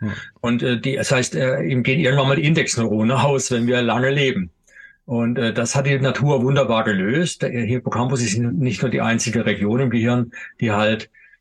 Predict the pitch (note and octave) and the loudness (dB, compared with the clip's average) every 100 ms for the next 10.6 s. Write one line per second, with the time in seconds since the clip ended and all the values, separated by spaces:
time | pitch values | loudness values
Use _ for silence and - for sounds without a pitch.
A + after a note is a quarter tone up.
0 | _ _ A#2+ A#2 G#2+ A2 - - A#2 - | _ _ 0 2 2 0 -2 0 0 0
1 | A2+ A2+ C#3+ D#3+ D#3 C#3+ D3 - C3 C#3 | 0 2 2 2 0 -2 -6 -2 -2 0
2 | C#3+ B2 D3 E3 D3 C3 F3+ C#3 F2+ A#2+ | 0 -2 0 0 0 0 0 0 0 0
3 | C3 D#3+ A#2 A2 D3 C#3+ D#3 A#2 - C#3 | 2 2 2 2 0 0 0 0 0 0
4 | - E3+ D#3+ B2 G#2 C3+ A#2 A#2+ - G2 | 2 2 2 0 0 -2 -2 -2 0 -2
5 | B2 D#3+ D#3+ D#3+ F3 F3 - - - - | 0 0 2 4 4 2 -2 -16 -16 -10
6 | - A#2 - D#3 G#2 D#3 A#2 D3+ F#3 C3+ | -2 0 2 2 0 0 2 0 0 0
7 | C3 A#2+ G#2+ A#2+ E3 - E3+ E3+ C3 A2 | 0 0 2 2 0 0 0 2 -2 -2
8 | A#2 - - C3+ D#3 - A#2+ C#3 - D3 | -2 -4 -4 -2 -2 0 0 0 0 -2
9 | B2+ C3 E3+ - B2 A#2 A#2 A2 A#2+ A#2+ | 0 -2 -4 -2 0 0 0 0 -2 -2
10 | A2 G2 G#2+ C#3 D#3+ | -2 0 2 2 2